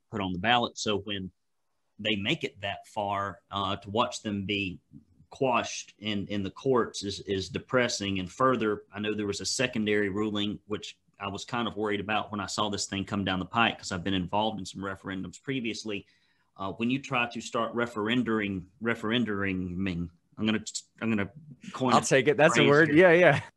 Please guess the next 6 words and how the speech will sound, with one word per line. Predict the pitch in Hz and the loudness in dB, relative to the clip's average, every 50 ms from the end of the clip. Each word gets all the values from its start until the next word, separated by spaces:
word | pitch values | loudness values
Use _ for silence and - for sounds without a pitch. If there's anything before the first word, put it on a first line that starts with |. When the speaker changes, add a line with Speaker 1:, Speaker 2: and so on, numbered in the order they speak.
| _ _ _ - 113 | _ _ _ -2 4
Speaker 1:
Referendering, | 123 135 143 139 143 120 127 151 190 196 180 143 127 123 127 123 120 120 135 135 110 95 95 104 104 - - - _ _ - | 4 4 6 6 4 4 6 6 6 6 6 4 6 6 6 8 8 8 8 8 8 6 4 2 0 -4 -10 -16 _ _ 4
um, | 117 117 117 117 113 110 110 110 107 110 110 101 - - _ _ _ _ _ _ _ _ - 87 | 6 8 10 12 12 12 12 10 10 8 6 4 2 -4 _ _ _ _ _ _ _ _ -6 2
more | 113 127 135 147 151 139 | 6 8 10 12 12 12
than | 127 120 113 107 | 10 10 8 10
one | 110 123 131 127 120 | 10 8 8 8 6
thing, | 113 - - 127 127 110 87 85 76 71 80 | 4 2 2 4 4 6 4 2 0 -2 -4